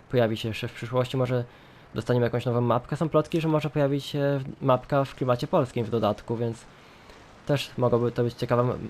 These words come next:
opcja. No i zobaczylibyśmy, jakie maszyny tam się pojawią. No chyba że to byłaby część dodatku marki Deutz,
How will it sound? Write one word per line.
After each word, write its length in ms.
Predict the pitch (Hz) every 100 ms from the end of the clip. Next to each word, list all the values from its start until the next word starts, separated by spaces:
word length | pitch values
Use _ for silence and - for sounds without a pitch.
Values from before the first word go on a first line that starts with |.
| -
opcja. 380 | 120 - - 139
No 80 | 151
i 80 |
zobaczylibyśmy, 640 | 156 147 - 139 135 135 135
jakie 140 | 139
maszyny 300 | 147 170 139
tam 140 | 110
się 120 | 110 107
pojawią. 300 | 117 98 104
No 120 | 104
chyba 220 | 127 131
że 60 | 127
to 100 | 131
byłaby 280 | 131 127
część 520 | 123 127 123 - - 123
dodatku 420 | 120 117 117 - 123
marki 260 | 117 147
Deutz, 260 | 139 117